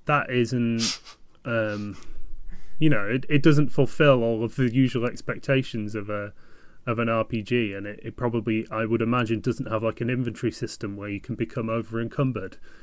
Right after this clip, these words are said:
And yet, it is, you know, rooted in that Western R P G history, and, uh, and taps into some of those wants.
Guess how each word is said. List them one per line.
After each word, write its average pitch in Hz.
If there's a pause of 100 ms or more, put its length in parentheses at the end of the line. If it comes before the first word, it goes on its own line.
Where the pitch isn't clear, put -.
(140)
And 117
yet, 117
it 120
is, 120
you 139
know, 104 (420)
rooted 127
in 117
that 110
Western 120
R 110
P 107
G 104
history, 104 (680)
and, 107 (120)
uh, 104 (880)
and 113
taps -
into 113 (160)
some 120
of 110
those 113
wants. -